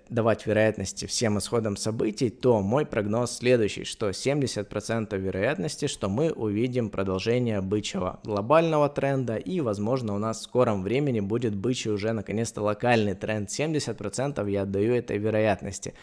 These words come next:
Но не стоит исключать, как бы, да, все медвежьи фазы, медвежьи настроения, форс-мажоры, поэтому под этот, скажем, исход событий я отвожу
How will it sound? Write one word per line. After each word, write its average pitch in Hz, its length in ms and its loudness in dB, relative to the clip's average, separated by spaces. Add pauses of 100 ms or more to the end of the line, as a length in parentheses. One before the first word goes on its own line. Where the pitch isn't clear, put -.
(540)
Но 156 220 6
не 190 80 6
стоит 170 320 2
исключать, 135 480 0
как 117 160 0
бы, 104 120 2
да, 117 180 2
все 117 200 -2
медвежьи 110 500 2
фазы, 110 420 2
медвежьи 104 420 2
настроения, 104 800 0
форс-мажоры, 107 840 0
поэтому 127 500 0
под 92 240 -4
этот, - 260 -2 (840)
скажем, 113 360 -2
исход 117 300 -2
событий 143 400 0
я 156 200 6
отвожу 131 520 0